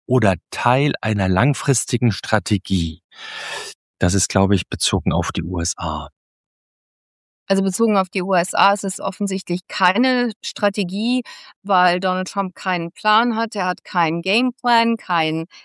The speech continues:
Speaker 2: Endgame, keine Exit-Strategie. Er schadet uns massiv. Äh, es gibt keinerlei Vorteile. Meine andere Frage ist, wie Israel das sieht.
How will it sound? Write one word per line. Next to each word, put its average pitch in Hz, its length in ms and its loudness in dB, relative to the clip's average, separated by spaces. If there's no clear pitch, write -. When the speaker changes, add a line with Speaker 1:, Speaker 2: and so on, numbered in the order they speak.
Speaker 2:
Endgame, 214 640 2
keine 185 300 -4
Exit-Strategie. 214 1400 -2
Er 190 120 -2
schadet 214 500 2
uns - 440 -4
massiv. 226 640 0
Äh, 202 100 4
es - 160 -2
gibt - 220 -6
keinerlei 233 500 2
Vorteile. 233 800 -2
Meine 208 240 0
andere 202 240 -2
Frage 202 320 2
ist, 196 160 -6
wie 190 340 -4
Israel 226 480 0
das 226 240 2
sieht. 233 220 0